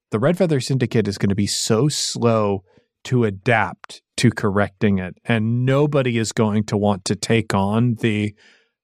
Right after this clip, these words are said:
"We have to redo all of our routes because they, they keep getting hit and we keep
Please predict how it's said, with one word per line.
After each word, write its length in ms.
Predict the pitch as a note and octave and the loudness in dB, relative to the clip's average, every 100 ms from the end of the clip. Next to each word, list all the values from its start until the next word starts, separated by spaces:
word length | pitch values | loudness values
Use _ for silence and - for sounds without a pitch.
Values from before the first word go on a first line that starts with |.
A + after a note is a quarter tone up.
| _ - | _ -4
"We 220 | C#3+ C#3+ | 0 2
have 240 | C3+ A#2+ - | 0 -2 -2
to 100 | A#2+ | -2
redo 400 | A2 G#2 A2+ G#2 | 0 0 2 2
all 180 | G2 G2 | 2 0
of 140 | - | 0
our 180 | F#2+ F2 | 0 0
routes 540 | G2+ G2 F2 - - - | 0 0 -2 -8 -8 -2
because 400 | A2 - G#2 - | -2 0 -2 0
they, 240 | A2 G#2 | -2 -2
they 180 | A2+ A2 | 0 0
keep 380 | G2 - A#2+ - | 0 2 2 2
getting 320 | A2+ G2+ F#2 | 0 0 -2
hit 300 | F2+ A#2+ G#2 - | -2 0 0 -2
and 120 | A2 G#2 | -2 0
we 100 | G2+ | -2
keep 320 | - A#2 | 2 2